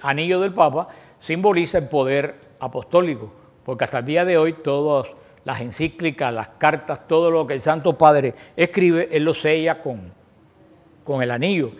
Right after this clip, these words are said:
Y por eso que al final del pontificado de cada, de cada papa, el anillo, cuando el papa muere, es destruido con un martillo, para que nadie lo pueda utilizar en, mientras está el interregno, que viene la,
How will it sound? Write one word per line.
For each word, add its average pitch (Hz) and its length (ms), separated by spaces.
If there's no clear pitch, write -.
Y 185 80
por 185 180
eso 214 220
que 214 60
al 170 60
final 160 240
del 185 120
pontificado 160 720
de 127 140
cada, 151 720
de 131 140
cada 190 240
papa, 180 400
el 143 160
anillo, 151 400
cuando 135 200
el 113 60
papa 165 240
muere, 170 340
es 160 140
destruido 147 600
con 117 160
un 135 100
martillo, 135 480
para 123 280
que 127 100
nadie 151 340
lo 139 140
pueda 143 640
utilizar 143 580
en, 143 160
mientras 147 480
está 147 140
el 147 40
interregno, 151 640
que 127 120
viene 143 340
la, 113 320